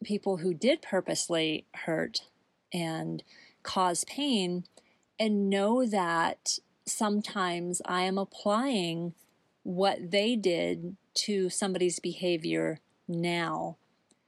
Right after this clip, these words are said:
And it is very hard sometimes to come to that conclusion and realize that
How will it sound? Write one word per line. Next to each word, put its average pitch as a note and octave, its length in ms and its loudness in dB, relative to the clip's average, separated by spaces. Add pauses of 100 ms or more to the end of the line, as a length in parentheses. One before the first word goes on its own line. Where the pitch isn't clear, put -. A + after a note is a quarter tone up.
(640)
And F3+ 640 0 (540)
it G#3+ 160 6
is G3 220 2
very G3+ 840 2 (840)
hard G3 480 2
sometimes C4 520 0
to G#3 80 0
come F#3+ 220 0
to F#3+ 60 0
that F#3+ 180 2
conclusion G3 680 0
and F#3 140 0
realize F3 640 2
that E3 360 0